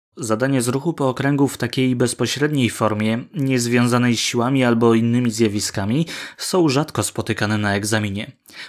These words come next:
Tutaj przedstawiłem przykładowe zadanie z tego ruchu. Jego rozwiązanie znajdziecie na końcu filmu. Po tym filmie powinniście wiedzieć, czym jest ruch po okręgu i jakie rodzaje ruchu występują.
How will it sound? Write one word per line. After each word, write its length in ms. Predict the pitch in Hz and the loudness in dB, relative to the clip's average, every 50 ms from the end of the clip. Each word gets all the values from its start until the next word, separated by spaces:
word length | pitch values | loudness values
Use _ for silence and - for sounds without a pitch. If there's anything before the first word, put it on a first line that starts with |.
| - _ | -14 _
Tutaj 240 | - 151 160 156 135 | -4 0 2 2 2
przedstawiłem 600 | - - 143 127 - - - 120 117 135 139 139 120 | 2 0 -2 -2 -2 0 0 0 2 2 2 2 2
przykładowe 560 | - - 135 - 135 123 123 131 123 127 120 | 0 -4 -4 -2 -2 0 0 2 2 2 2
zadanie 380 | 120 117 113 120 117 113 107 | 2 2 2 2 0 0 -2
z 60 | - - | -4 -4
tego 220 | 123 104 107 104 | -4 -2 -2 0
ruchu. 400 | 101 95 - - - 69 - _ _ | 0 -2 -4 -6 -8 -10 -10 _ _
Jego 300 | - 120 113 113 123 131 | -2 0 2 4 4 4
rozwiązanie 640 | 131 135 127 131 131 143 143 139 143 175 214 196 151 | 4 4 2 2 2 2 4 4 2 2 2 2 2
znajdziecie 460 | 123 131 127 127 123 139 139 143 151 139 | 2 2 2 2 2 0 0 0 0 0
na 120 | 139 131 | 0 0
końcu 320 | - 135 135 123 - 127 | 0 0 -2 0 -2 -2
filmu. 420 | 113 - 113 104 104 101 104 117 120 - _ _ _ _ _ _ _ _ _ _ _ _ _ _ - 180 | -4 -2 -2 -4 -4 -4 -6 -10 -12 -16 _ _ _ _ _ _ _ _ _ _ _ _ _ _ -2 0
Po 60 | 180 | 2
tym 200 | 180 196 160 135 | 4 4 4 2
filmie 340 | - 165 185 185 170 156 165 | 0 -2 -2 0 0 0 0
powinniście 680 | - 139 131 135 135 131 135 131 - - - - 113 | 0 0 2 2 2 4 2 2 0 0 0 0 2
wiedzieć, 520 | 104 113 120 120 123 123 113 - - - - | 2 4 2 4 4 4 2 2 0 -6 -2
czym 260 | - 175 196 190 185 | 0 2 2 2 2
jest 320 | 170 151 - - - - | 0 0 0 0 0 2
ruch 220 | 175 139 135 - - | 4 4 2 2 0
po 140 | - 117 | 0 0
okręgu 640 | 113 110 - 113 104 98 101 101 113 127 143 143 - - | 0 0 0 -2 -2 0 0 2 4 4 4 2 0 -2
i 180 | 139 120 123 | -2 -2 0
jakie 400 | 131 143 156 170 165 - 147 143 | 2 2 2 2 0 0 -2 0
rodzaje 360 | 143 135 127 131 127 127 123 | 0 0 2 2 2 4 4
ruchu 240 | 120 127 120 - 123 | 4 2 2 2 0
występują. 720 | 113 117 110 - - 113 107 107 104 95 92 101 - 139 | 0 -2 -2 -2 -2 -4 -2 -2 -2 -2 -4 -6 -8 -12